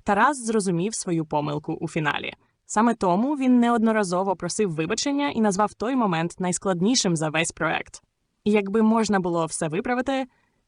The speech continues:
він би зробив зовсім інший вибір. Виходить, він визнав, що вибір Надін у фіналі був неправильним, і насправді хотів би вибрати Настю. І як можна зрозуміти, у них є всі шанси,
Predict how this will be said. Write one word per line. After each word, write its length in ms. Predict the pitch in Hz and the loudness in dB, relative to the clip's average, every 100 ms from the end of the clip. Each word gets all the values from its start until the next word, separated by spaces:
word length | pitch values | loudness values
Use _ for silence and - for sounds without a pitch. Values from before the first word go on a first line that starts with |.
| 190 | 2
він 220 | 226 240 | 4 6
би 120 | 247 | 4
зробив 380 | 220 214 226 190 | 2 2 0 0
зовсім 640 | 151 165 196 - 214 202 - | -4 -2 -2 0 0 0 0
інший 380 | 156 151 160 | 0 0 0
вибір. 400 | 151 160 - - - _ _ _ | -2 -4 -6 -8 -16 _ _ _
Виходить, 500 | 180 214 330 311 - | -2 0 0 0 0
він 180 | 208 196 | 2 2
визнав, 380 | 175 240 247 208 | 2 2 0 0
що 180 | - 185 | -2 0
вибір 300 | 202 196 180 | 2 2 2
Надін 360 | 185 190 175 | 2 0 -2
у 60 | 170 | -2
фіналі 460 | 175 165 220 285 277 | -2 -2 -2 -4 -6
був 280 | 185 180 175 | -4 -2 -2
неправильним, 640 | 170 160 143 170 - - - _ - | -2 -2 -2 -4 -10 -14 -16 _ -6
і 120 | 208 | 0
насправді 640 | 208 202 - 196 240 185 156 | 2 0 -2 -2 -2 -4 -10
хотів 320 | 165 175 170 | -8 -6 -4
би 120 | 165 | -4
вибрати 380 | 151 156 156 170 | -6 -4 -4 -2
Настю. 400 | 151 - - - - _ _ _ _ | -4 -6 -10 -12 -14 _ _ _ _
І 120 | 208 185 | -4 0
як 260 | 220 254 | 0 0
можна 360 | 233 233 226 208 | 0 0 2 2
зрозуміти, 480 | 190 180 190 233 233 | 2 0 0 0 0
у 100 | 175 | 2
них 240 | 170 - | 0 0
є 100 | 165 | -4
всі 260 | 160 - 208 | -2 -2 0
шанси, 440 | 202 160 - - | 0 -2 -8 -14